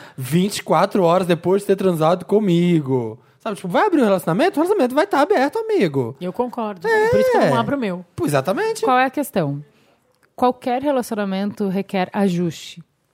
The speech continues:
Speaker 3: entendeu? Eles
Speaker 1: Sim.
Speaker 3: acabaram de abrir, então eles tão ajustando. Então tudo bem, não é o fim do mundo, não quer dizer que teu relacionamento acabou,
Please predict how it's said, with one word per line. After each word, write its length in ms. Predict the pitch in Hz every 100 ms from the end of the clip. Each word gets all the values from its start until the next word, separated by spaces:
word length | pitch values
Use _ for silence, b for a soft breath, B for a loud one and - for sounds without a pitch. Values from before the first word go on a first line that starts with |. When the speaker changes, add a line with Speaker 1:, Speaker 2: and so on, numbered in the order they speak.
| _
Speaker 3:
entendeu? 340 | - 180 175 185
Eles 160 | 214
Speaker 1:
Sim. 60 | 220
Speaker 3:
acabaram 640 | 262 247 233 226 233 233
de 80 | 233
abrir, 320 | 208 175 160
então 280 | 151 151 208
eles 160 | 214 220
tão 200 | 226 220
ajustando. 580 | 214 220 - 156 127 135
Então 220 | 196 208
tudo 240 | 254 254
bem, 260 | 208 190 160
não 220 | 160 170
é 60 | 202
o 40 |
fim 140 | 226 214
do 100 | 185
mundo, 360 | 185 208 208
não 80 | 208
quer 100 | 208
dizer 140 | 190 196
que 80 |
teu 100 | -
relacionamento 480 | 196 180 202 185 180
acabou, 560 | 160 135 175 202 202